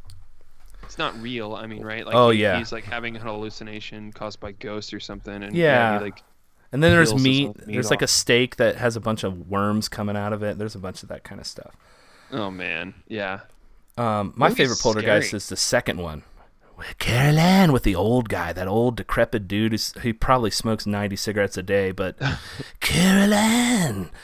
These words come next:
Speaker 2: and he's,
Speaker 1: Oh,
Speaker 2: he's a
Speaker 1: God.
Speaker 2: ghost just trying to lure her, um, and they need her energy to all go to the light, Carol Ann. It's so, uh, so unsettling. Oh, and then, uh, uh, Coach turns into a giant tequila worm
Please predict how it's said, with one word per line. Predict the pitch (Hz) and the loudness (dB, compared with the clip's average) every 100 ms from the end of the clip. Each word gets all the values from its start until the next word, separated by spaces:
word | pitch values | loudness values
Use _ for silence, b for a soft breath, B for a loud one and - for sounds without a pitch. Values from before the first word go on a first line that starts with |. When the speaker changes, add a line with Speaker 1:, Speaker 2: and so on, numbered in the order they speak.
| B | B
Speaker 2:
and | 113 | 0
he's, | 127 117 117 | 0 0 0
Speaker 1:
Oh, | |
Speaker 2:
he's | 127 120 | 0 0
a | |
Speaker 1:
God. | 110 | -2
Speaker 2:
ghost | 110 117 143 - - | 2 4 4 2 -4
just | 123 - | -6 -4
trying | - 117 | 0 2
to | 123 | 2
lure | 101 110 127 127 | 2 2 4 4
her, | 120 107 107 107 b b b b b b - | 4 2 2 -2 b b b b b b -2
um, | 110 104 101 87 - | 0 0 -2 -6 -6
and | 107 98 | -4 -2
they | - 117 | 0 2
need | 113 123 131 123 | 2 2 2 4
her | 127 117 101 110 | 6 8 6 2
energy | 113 123 113 104 | 2 2 2 -4
to | - - | -2 2
all | 101 104 95 | 4 4 2
go | - 107 | -2 -2
to | 131 | -2
the | 147 | -4
light, | 151 165 208 226 | -4 -2 -2 -2
Carol | - 143 135 120 | -4 -2 0 0
Ann. | 117 101 | -2 -2
It's | - | -2
so, | - 139 101 | 4 4 4
uh, | - 117 | 2 2
so | 104 - 131 | 0 2 2
unsettling. | 110 - 120 131 127 B B | 2 2 0 2 0 B B
Oh, | 190 170 | 12 12
and | 151 147 | 12 8
then, | 147 139 | 8 8
uh, | 131 120 - B B B B | 8 6 2 B B B B
uh, | 120 110 | 4 6
Coach | - 156 170 - | 10 10 10 6
turns | 143 131 | 4 6
into | 131 127 127 | 4 4 4
a | |
giant | 113 123 131 - | 4 6 6 4
tequila | 120 - 160 131 | -4 0 4 4
worm | 101 95 101 110 | 4 0 0 -2